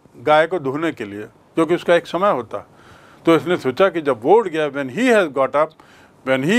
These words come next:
is no more in bed, why should I lie in the bed, lie on the bed? I must get up now।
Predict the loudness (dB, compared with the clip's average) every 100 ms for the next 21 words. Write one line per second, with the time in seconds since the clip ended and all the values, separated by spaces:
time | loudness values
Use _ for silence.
0 | 2 2 0 2 2 2 0 2 2 2
1 | -10 _ _ 2 2 2 -2 0 2 2
2 | -6 2 2 2 0 -6 -8 -6 -6 -10
3 | 0 2 2 0 0 -2 -4 -6 -2 -2
4 | -2 -4 -2 -2 -2 -8 -14